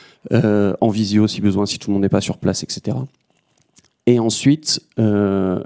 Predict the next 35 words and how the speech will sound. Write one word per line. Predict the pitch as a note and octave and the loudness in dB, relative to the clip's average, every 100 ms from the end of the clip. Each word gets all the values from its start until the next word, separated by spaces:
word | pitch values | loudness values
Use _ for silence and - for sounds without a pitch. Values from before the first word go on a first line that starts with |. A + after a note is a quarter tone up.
| - - | -10 -10
vous | G#2+ G#2+ | -4 0
vous | A2+ | 2
doutez | A2 | 2
bien | A2 A#2+ | 0 0
que | A#2+ A2+ | 0 0
si | G2+ - B2 A#2+ A#2+ A#2 | -2 -4 -4 -2 0 0
on | G#2+ | 0
prend | - G#2+ A2 A2 | -2 -2 0 0
part | - A2+ G#2 | 0 -2 0
à | G2 | -2
toutes | - C#3+ | -2 -2
les | A#2 | 0
décisions | A#2 - A#2 A#2 A#2 | 0 0 0 0 0
tout | B2 | -2
le | A2+ | 0
temps, | A#2 | -2
tout | A#2 | -2
le | A2 | -2
temps, | G#2+ | -2
tout | G#2 | -2
le | |
temps, | A#2 A#2 | -2 -4
on | E2+ | -4
travaille | F#2+ F#2+ | -2 -2
plus, | F#2 G#2 _ _ _ _ - - - - - _ _ - - _ - | -2 -6 _ _ _ _ -20 -20 -20 -20 -20 _ _ -20 -20 _ -10
globalement. | F#2+ F2+ F#2 A#2+ - _ - - _ - | -4 -2 0 -2 -6 _ -20 -20 _ -6
Euh, | A2+ G#2 | 0 0
du | G#2 A#2+ | 2 2
coup, | F3 | 4
on | D#3+ | 4
fait | C3+ | 0
des | A#2 | 2
groupes | B2+ | 2
de | A#2+ | 2
travail, | A#2 A#2 A2 A2+ B2+ | 0 0 2 2 0